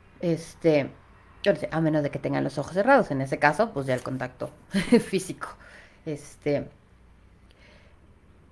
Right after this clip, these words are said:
entonces, se, se pueden quedar un rato, ne-, sí necesitan estar,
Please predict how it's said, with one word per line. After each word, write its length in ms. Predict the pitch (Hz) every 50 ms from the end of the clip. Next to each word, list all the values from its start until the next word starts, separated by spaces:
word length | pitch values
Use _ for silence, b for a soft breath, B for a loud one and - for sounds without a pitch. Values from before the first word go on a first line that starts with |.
| - - - - - -
entonces, 520 | 214 202 208 226 240 247 254 302 285 285 - 170 180 180 - 196 208
se, 400 | - - 226 208 202 196 - 196
se 100 | - 208
pueden 260 | - 247 277 320 330
quedar 360 | - 294 277 277 277 277 277
un 120 | 247 269 262
rato, 300 | 262 262 262 262 294 302
ne-, 100 | 269 262
sí 140 | 269 320
necesitan 600 | 320 370 370 320 240 214 - 214 208 - 233 226 208
estar, 760 | 190 - - - 196 190 185 190 196 185 185 185 180 160 -